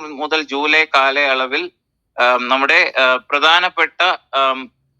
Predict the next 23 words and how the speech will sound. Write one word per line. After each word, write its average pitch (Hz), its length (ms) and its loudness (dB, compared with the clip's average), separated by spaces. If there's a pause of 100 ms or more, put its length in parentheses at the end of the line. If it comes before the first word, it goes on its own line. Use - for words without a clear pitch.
(160)
വസ്തുക്കൾ, 156 400 0
നമ്മൾ 143 280 0 (120)
എക്സ്പോർട്ട് 147 380 -4
ചെയ്യുന്ന 143 260 2 (100)
പ്രധാനപ്പെട്ട 147 440 0
വസ്തുക്കളിൽ 143 600 -4 (260)
കുറവ് 156 340 4
വന്നിട്ടുണ്ടെന്നാണ് 135 680 0
പറയുന്നത്. 127 440 0
ഇതിൽ 151 200 -6 (340)
കാര്യമായിട്ടുള്ള 170 680 0
കുറവ് 151 440 -4
വന്നിട്ടുള്ളത് 139 520 0 (640)
മറീൻ 165 420 2
പ്രോഡക്ട്സ്, 139 380 0
നമ്മുടെ 139 260 -2 (180)
സമുദ്ര 151 360 -2
ഉൽപ്പന്നങ്ങൾ, 139 720 0 (640)
പിന്നെ 143 240 2 (220)
അരി, 151 260 0 (920)
ജെംസ്, 151 520 0 (680)
ആ, 117 100 0 (120)
ജുവലറി, 151 580 2